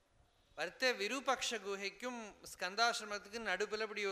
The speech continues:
இறங்கி வர ஒரு இடம் இருக்கோ இல்லையோ, அங்க எங்கேயோ ஒரு இடத்துல வச்சு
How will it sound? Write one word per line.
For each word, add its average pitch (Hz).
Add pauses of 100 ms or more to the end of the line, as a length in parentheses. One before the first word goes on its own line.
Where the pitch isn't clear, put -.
(100)
இறங்கி 202
வர 202
ஒரு 180
இடம் 180
இருக்கோ 180
இல்லையோ, 214 (800)
அங்க 196
எங்கேயோ 202
ஒரு 277
இடத்துல 220
வச்சு 214